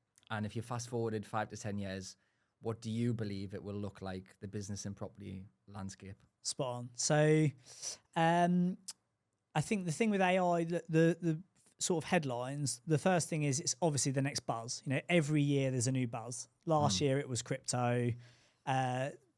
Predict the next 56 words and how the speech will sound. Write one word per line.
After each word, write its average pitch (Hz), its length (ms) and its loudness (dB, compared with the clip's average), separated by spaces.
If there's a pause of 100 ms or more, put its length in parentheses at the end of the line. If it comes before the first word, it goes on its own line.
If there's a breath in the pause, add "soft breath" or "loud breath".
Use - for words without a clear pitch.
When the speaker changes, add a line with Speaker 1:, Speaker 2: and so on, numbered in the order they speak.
(240)
Speaker 2:
we 147 80 2
had 117 180 2
dot-com 139 500 0
boom. 131 440 2
There's 147 120 2
always 151 280 4
something 131 340 -4
that's 123 140 -8
the 131 100 -2
new 135 180 4
big 120 180 -2
thing 123 160 -2
that - 100 -6
everyone 120 200 0
wants 117 180 -2
to 127 60 -2
get 117 140 -4
on, 107 140 -8
Speaker 1:
Mm-hmm. 120 160 -8
Speaker 2:
and 143 100 2
all 143 160 4
investors 123 460 -2
are - 20 -2
looking 120 200 -2
for 107 60 -4
something. 110 280 -6
So 135 160 0
A 147 200 4
I 127 300 0 (380 loud breath)
is 131 100 0
definitely 139 320 2
riding 131 340 4
that 127 160 -2
wave. 120 360 -4
So - 100 0
the, 139 340 2
Speaker 1:
Mm. 104 120 -4
Speaker 2:
the 147 80 2
benefit 160 400 2
of 131 100 -4
that 131 220 0
is 127 360 -2 (340 loud breath)
there's 147 120 6
obviously 143 300 2
something 139 440 0
there 127 200 2
fundamentally 131 460 0
that's 123 120 -6
gonna 127 160 0
work. 120 380 -6
The 131 100 -4
consideration 131 720 0
is 127 320 -2 (340 soft breath)
similar 139 340 4
to 127 180 2
blockchain. 127 840 -2